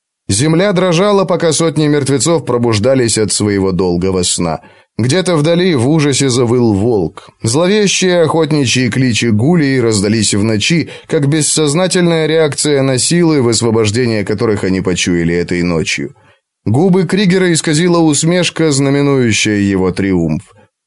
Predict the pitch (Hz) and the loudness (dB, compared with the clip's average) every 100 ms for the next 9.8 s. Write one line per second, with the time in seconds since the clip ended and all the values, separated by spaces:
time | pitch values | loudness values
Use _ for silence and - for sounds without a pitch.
0 | - 160 165 160 - 127 123 110 117 92 | -4 0 0 -2 -2 0 2 2 0 0
1 | 82 - _ _ - 110 135 139 165 202 | -2 -4 _ _ -4 0 2 2 2 2
2 | 175 165 165 156 160 151 180 160 139 143 | 2 0 0 0 2 2 2 0 0 0
3 | 127 117 110 95 101 - 101 95 92 85 | 0 -2 -2 -2 -2 -2 0 0 0 0
4 | 82 78 - _ _ _ - 139 143 127 | -2 -4 -6 _ _ _ -4 0 0 0
5 | 117 117 110 120 107 110 107 104 113 104 | 0 -2 0 -2 -2 -2 0 0 0 0
6 | 107 135 151 135 110 110 90 110 110 135 | 0 0 0 0 0 0 0 0 0 0
7 | 170 - 156 165 170 170 151 127 131 104 | -2 -2 -2 0 0 0 0 0 0 2
8 | 117 143 127 - - 104 95 95 90 - | 2 0 -2 -6 -4 -2 0 0 0 0
9 | 95 98 90 101 120 113 87 - | 0 0 0 0 0 0 -2 -6